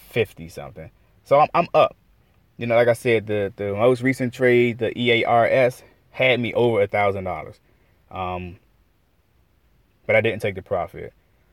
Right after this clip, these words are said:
So that's a n-, big no-no. I've learned that now. And, you know, that's, like I said, that's another check off,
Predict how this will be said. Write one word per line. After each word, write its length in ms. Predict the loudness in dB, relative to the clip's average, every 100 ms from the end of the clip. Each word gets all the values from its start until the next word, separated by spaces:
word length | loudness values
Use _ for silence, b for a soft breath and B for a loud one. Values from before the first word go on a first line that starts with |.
| _ _ _
So 420 | -6 -6 -6 -12 _ _ _ _ _ _ _ _ _ -6
that's 200 | -4 -2
a 40 |
n-, 200 | -4 -6 -4
big 180 | -2 0
no-no. 600 | 0 0 2 0 0 -6 _ _ _ _ _ _ _
I've 220 | -8 -6 -2
learned 320 | -2 0 4
that 160 | 2
now. 420 | 2 -2 -2 -4 -8 _ _ _ _ _
And, 540 | -8 -6 -6 -8 -12 -18 -14
you 100 | -6
know, 180 | -4
that's, 200 | -2 -4
like 140 | -2 -2
I 60 |
said, 180 | -2 -4
that's 140 | -4 -4
another 420 | -2 0 -2 -6 _ _ _ -4
check 280 | 0 2 4
off, 400 | 4 4 0